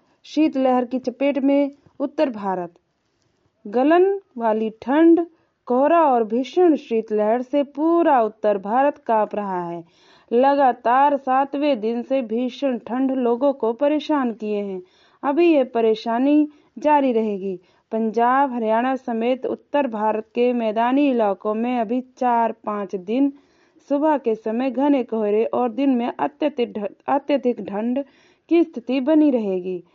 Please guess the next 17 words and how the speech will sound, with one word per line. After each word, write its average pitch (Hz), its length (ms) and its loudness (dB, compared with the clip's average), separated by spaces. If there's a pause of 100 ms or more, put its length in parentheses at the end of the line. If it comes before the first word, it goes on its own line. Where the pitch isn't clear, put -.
(240)
वहीं 277 220 2
शीतलहर 277 560 0
की 285 180 -4
वजह 285 280 2
से 294 200 -2
पारा 214 380 -2
भी 254 180 0
नीचे 233 360 2
बना 214 260 -4
हुआ 190 340 -4
है। 180 300 -6 (1300)
बुधवार 285 520 2
को 294 220 2
भी 320 280 2 (300)
ज्यादातर 285 520 2
क्षेत्रों 285 440 0
में 302 260 4